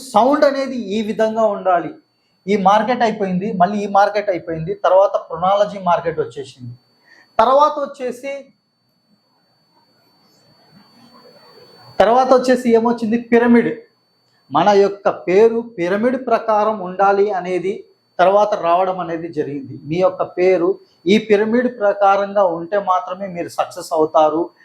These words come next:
అంటే ఒక పైథాగరస్ ఉండాలి, చార్లిన్ ఉండాలి, ప్రొనాలజీ ఉండాలి,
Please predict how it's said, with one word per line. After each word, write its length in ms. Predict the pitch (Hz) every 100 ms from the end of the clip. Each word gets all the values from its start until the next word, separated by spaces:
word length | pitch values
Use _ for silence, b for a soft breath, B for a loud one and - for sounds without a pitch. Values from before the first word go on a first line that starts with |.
| b
అంటే 220 | 165 220 254 254 B -
ఒక 100 | 156 -
పైథాగరస్ 580 | 151 151 190 196 208 202
ఉండాలి, 560 | 208 202 208 214 240 - 151
చార్లిన్ 400 | 151 170 196 196
ఉండాలి, 480 | 196 196 202 202 220
ప్రొనాలజీ 680 | - 147 156 190 202 202
ఉండాలి, 360 | 196 196 196